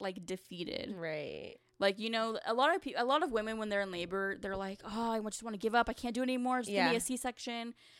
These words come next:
Speaker 1: But it's like, "Come on, push through. You can do it." And then it's
Speaker 2: Right.
Speaker 1: like,
Speaker 2: You do,
Speaker 1: usually
Speaker 2: yeah.
Speaker 1: you do.
Speaker 2: Yeah.
Speaker 1: Um, so at that point, I was just, like, trying so hard, and I was trying to be strong, and then I just felt defeated.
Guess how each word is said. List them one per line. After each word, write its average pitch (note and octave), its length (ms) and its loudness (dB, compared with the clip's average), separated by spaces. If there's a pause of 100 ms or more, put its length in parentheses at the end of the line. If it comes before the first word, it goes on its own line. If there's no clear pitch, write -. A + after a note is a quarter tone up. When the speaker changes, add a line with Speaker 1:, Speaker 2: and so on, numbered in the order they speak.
Speaker 1:
But A3+ 60 -10
it's A3+ 100 -8
like, A3+ 140 -8
"Come C#4+ 140 2
on, E4 200 6
push D#4+ 220 -2
through. D#4+ 140 0
You D4 160 2
can C#4+ 140 -2
do D#4+ 160 2
it." C#4 60 6
And A3 120 0
then A3 100 -2
it's A3 120 4
Speaker 2:
Right. G#3+ 120 4
Speaker 1:
like, - 80 -20 (380)
Speaker 2:
You G3+ 100 -6
do, F#3 100 -2
Speaker 1:
usually A3+ 320 2
Speaker 2:
yeah. F3+ 60 2
Speaker 1:
you A#3 100 2
do. A#3+ 380 8
Speaker 2:
Yeah. A3 400 6
Speaker 1:
Um, A3 240 2
so A#3 120 -4
at G3+ 60 -2
that A#3 180 4
point, A3+ 200 -4
I G3+ 60 -4
was G3 120 -6
just, G3 160 -6
like, - 300 -4
trying G#3 300 -4
so A#3+ 260 0
hard, A3+ 440 0
and F3+ 360 -6
I G#2 140 -4
was F#3+ 120 -6
trying A3+ 220 -2
to A#3 60 -2
be A3 100 -6
strong, G3+ 500 -2
and F#3 180 -6
then F3 400 -4
I E3+ 100 -2
just F#3+ 200 -8
felt - 200 -6
defeated. F#3 640 -8